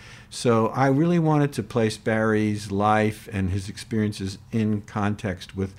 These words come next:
what was happening in the Vietnam War, both in the war and at home, because, you know, that's important. And so writing about the war all these years, I have a pretty, uh, you know, thorough knowledge of it. And so I was able to, um,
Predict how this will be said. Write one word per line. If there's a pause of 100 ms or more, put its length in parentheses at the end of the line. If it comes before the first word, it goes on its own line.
(140)
what
was
happening
in
the
Vietnam
War,
both (120)
in
the
war
and
at
home,
because,
you
know,
that's
important. (560)
And
so (560)
writing
about
the
war
all
these
years,
I
have
a
pretty, (120)
uh, (120)
you
know,
thorough
knowledge
of
it. (100)
And
so (520)
I
was
able
to,
um,